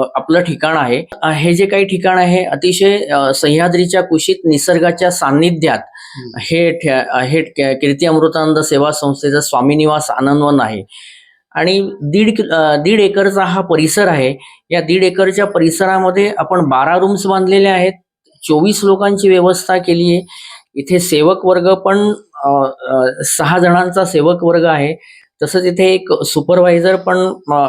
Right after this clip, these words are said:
Speaker 1: इथे एक आहे, म्हणजे दत्तात्रय देशपांडे आणि स्मिता देशपांडे इथे असतातच असतात. आणि आपण सगळे मिळून हे कार्य पुढे नेऊया. आणि म-, मला सगळ्यांना या माध्यमातून अशी विनंती करावे,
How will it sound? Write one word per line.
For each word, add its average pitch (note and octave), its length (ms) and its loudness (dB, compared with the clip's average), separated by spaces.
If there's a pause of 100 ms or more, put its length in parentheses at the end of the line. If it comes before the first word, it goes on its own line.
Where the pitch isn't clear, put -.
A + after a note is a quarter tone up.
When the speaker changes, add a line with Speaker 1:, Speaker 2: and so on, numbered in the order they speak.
(100)
Speaker 1:
इथे - 200 -2
एक D#3+ 200 0
आहे, A#2+ 200 0
म्हणजे C#3+ 420 0
दत्तात्रय D#3+ 520 -2
देशपांडे D#3+ 380 0
आणि D#3 140 0
स्मिता D3 320 -2
देशपांडे D3 420 -4
इथे B2+ 240 -8 (120)
असतातच F3+ 540 -2
असतात. - 340 -2 (360)
आणि E3+ 320 0
आपण E3+ 320 -4
सगळे E3+ 300 0
मिळून F#3 220 2
हे F3 260 2
कार्य D#3+ 280 0
पुढे E3+ 300 0
नेऊया. E3+ 460 2 (500)
आणि E3 380 0
म-, C#3+ 360 2
मला D#3 240 0
सगळ्यांना F3 720 0 (120)
या E3 200 0
माध्यमातून E3 560 0
अशी F3 220 -2
विनंती E3+ 400 0
करावे, F3 340 0